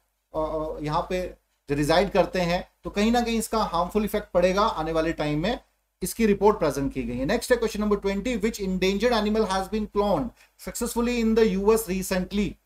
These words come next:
हाँ जी स्टूडेंट, kindly answer। ऑप्शन पहला है आपके सामने ब्लैक फुट फेरेट, whooping crane, ब्लू व्हेल,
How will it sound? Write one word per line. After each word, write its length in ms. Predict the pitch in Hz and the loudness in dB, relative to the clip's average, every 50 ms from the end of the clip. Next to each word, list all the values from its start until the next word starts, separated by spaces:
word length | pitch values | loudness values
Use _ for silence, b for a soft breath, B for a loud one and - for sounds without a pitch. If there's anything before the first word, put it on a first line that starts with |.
| _ _ _ _ _ _ - | _ _ _ _ _ _ 4
हाँ 140 | 165 185 202 | 4 4 4
जी 80 | 220 | 2
स्टूडेंट, 360 | 214 - 226 226 220 226 208 - | 0 0 0 0 0 0 2 2
kindly 320 | 208 202 202 202 208 214 | 2 2 2 2 2 2
answer। 260 | 208 208 208 - 220 214 | 4 2 2 4 4 4
ऑप्शन 600 | 156 - - - 135 - - - 202 208 208 208 - _ _ _ _ _ _ | 4 4 2 -2 -6 -4 -2 0 0 0 0 -2 -6 _ _ _ _ _ _
पहला 280 | 165 175 196 220 240 240 | 2 4 6 8 8 8
है 140 | 220 220 220 | 8 6 6
आपके 280 | 208 202 208 220 214 | 4 2 2 0 -2
सामने 480 | - - 196 196 196 202 208 214 208 - b b b b _ _ _ - | 0 2 2 2 2 2 2 0 -2 -4 b b b b _ _ _ 4
ब्लैक 280 | 185 190 202 233 254 | 6 6 8 6 6
फुट 300 | 254 - - 220 220 220 | 2 2 4 4 4 4
फेरेट, 500 | - - 214 214 214 233 262 254 254 - - _ _ _ _ _ _ _ _ _ - | 2 0 4 6 8 10 8 8 8 4 -12 _ _ _ _ _ _ _ _ _ -12
whooping 460 | 139 - 165 196 196 240 247 254 254 | -6 -2 -2 -2 0 0 0 -2 -2
crane, 420 | 254 - 226 233 233 233 240 240 220 - _ _ _ _ _ _ - | 0 2 4 4 4 4 2 2 0 -4 _ _ _ _ _ _ 0
ब्लू 240 | 160 202 233 240 226 | 2 2 2 4 6
व्हेल, 460 | 233 233 233 233 240 240 233 233 | 6 8 8 8 6 4 2 -2